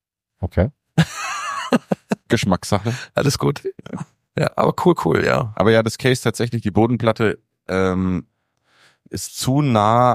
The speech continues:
Speaker 3: an den, äh, diesen Einzel-Key-P C Bs drin, obwohl das extra dafür designt wurde.
Speaker 2: Okay.
Speaker 3: Und dadurch ist es da so dünn, dass es beim Druck brechen kann. Ähm, da wär, glaub ich, so ein,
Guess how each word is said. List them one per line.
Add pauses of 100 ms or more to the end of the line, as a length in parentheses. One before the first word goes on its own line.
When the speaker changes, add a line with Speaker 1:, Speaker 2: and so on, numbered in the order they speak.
Speaker 3:
an (100)
den,
äh,
diesen
Einzel-Key-P
C
Bs
drin,
obwohl
das
extra
dafür
designt
wurde. (100)
Speaker 2:
Okay.
Speaker 3:
Und
dadurch
ist
es
da
so (220)
dünn,
dass
es
beim
Druck
brechen
kann. (680)
Ähm,
da
wär,
glaub
ich,
so
ein,